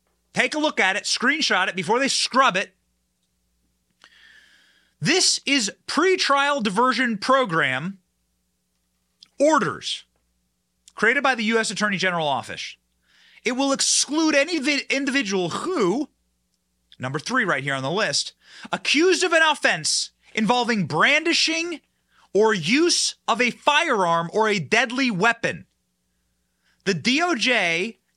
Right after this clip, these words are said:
is, in their own words, breaking their own rules.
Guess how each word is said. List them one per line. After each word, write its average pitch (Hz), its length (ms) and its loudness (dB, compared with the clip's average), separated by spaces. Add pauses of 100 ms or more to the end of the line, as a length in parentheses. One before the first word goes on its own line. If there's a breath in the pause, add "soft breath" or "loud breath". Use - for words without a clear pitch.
(120)
is, 220 180 0
in 226 200 -2
their 214 260 0
own 302 360 0
words, 190 640 0 (180 soft breath)
breaking 226 800 0 (140 loud breath)
their 247 360 4
own 277 320 2
rules. 214 640 -2